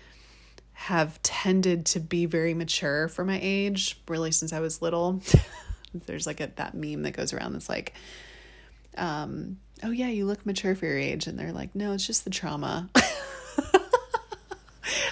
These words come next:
I could so identify with that. I really had to grow up young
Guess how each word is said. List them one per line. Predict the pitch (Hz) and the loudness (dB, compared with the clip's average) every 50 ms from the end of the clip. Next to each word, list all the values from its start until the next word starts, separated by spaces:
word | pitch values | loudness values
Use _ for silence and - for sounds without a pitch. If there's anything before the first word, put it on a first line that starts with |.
| - - | 2 4
I | 302 | 6
could | 359 339 277 - | 8 8 6 10
so | - 302 240 220 | 10 12 12 12
identify | 214 202 202 185 180 180 175 151 139 | 12 10 8 6 4 4 4 4 4
with | 160 160 | 4 4
that. | 165 160 147 | 4 4 4
I | 151 | 4
really | 165 170 170 165 165 165 | 4 4 4 4 4 4
had | 180 156 165 | 2 2 0
to | 160 | 0
grow | - - - - | 0 0 2 2
up | - - - 185 | 2 0 0 0
young | 170 - - - 98 247 | 0 0 0 0 2 0